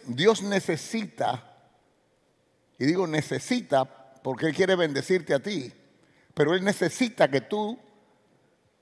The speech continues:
le acompañes en esta necesidad, porque realmente es lo tuyo. Igual que cuando tu hijo, tu padre te dice algo para tu bien, pero él necesita que tú cooperes. ¿Cómo? Obedeciéndolo.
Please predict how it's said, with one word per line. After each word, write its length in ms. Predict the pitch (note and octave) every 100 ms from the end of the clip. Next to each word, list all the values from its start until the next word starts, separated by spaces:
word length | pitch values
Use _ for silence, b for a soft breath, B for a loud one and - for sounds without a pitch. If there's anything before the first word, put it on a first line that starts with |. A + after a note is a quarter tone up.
| _ _ _ _ - -
le 240 | C3 E3
acompañes 1120 | E3+ D#3+ F3 D#3 A#2+ A#3 A3 F#3+ D3 B2+ - -
en 160 | C#3
esta 240 | E3+ - F3+
necesidad, 640 | F3+ G3 G3 E3+ C#3+ F3 - - _ -
porque 260 | G#3+ G3
realmente 480 | F#3 D#3+ G3+ G#3+ A#3
es 100 | F#3
lo 120 | G#3
tuyo. 180 | G#3+ C4
Igual 260 | E3+ A3+ A#3+
que 100 | A#3+
cuando 240 | A3+ G#3
tu 140 | A3+
hijo, 260 | B3+ C#3 G#2+ - _ _ b b b b _ _ -
tu 180 | F3
padre 380 | - A3 A#3+ A#3
te 160 | - F3
dice 300 | G#3 - G3+
algo 320 | A#3 F#3+ F3
para 260 | E3 D#3 D3+
tu 140 | D3+
bien, 360 | A#3+ B3+ D#3+ C3
pero 220 | D3+ E3+
él 160 | C4
necesita 720 | G#3 F#3+ G3 D#3+ C#4+ B3 E3+ C#3
que 120 | C#3
tú 140 | G#3+
cooperes. 460 | F#3+ F#3 A3 D#3 B2+
¿Cómo? 280 | A3 A#3+ F3+
Obedeciéndolo. 680 | D3 B2+ C#3 B2 A2+ -